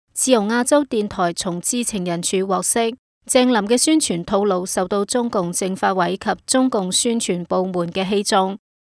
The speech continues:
佢同新華社環球雜誌副總編劉某嘅所謂牛彈琴等，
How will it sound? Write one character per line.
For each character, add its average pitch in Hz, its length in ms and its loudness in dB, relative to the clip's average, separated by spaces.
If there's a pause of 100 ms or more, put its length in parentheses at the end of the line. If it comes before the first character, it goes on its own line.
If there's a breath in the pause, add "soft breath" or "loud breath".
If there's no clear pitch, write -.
佢 - 160 2
同 196 240 0
新 240 260 0
華 180 200 2
社 180 160 -2
環 190 360 0
球 185 220 -4
雜 - 220 0
誌 233 320 0
副 233 240 -2
總 196 200 -2
編 269 240 2
劉 208 180 2
某 165 240 -2
嘅 190 220 0
所 185 240 -2
謂 190 200 -2
牛 175 320 -4
彈 175 260 -6
琴 175 240 -4
等， 190 340 -4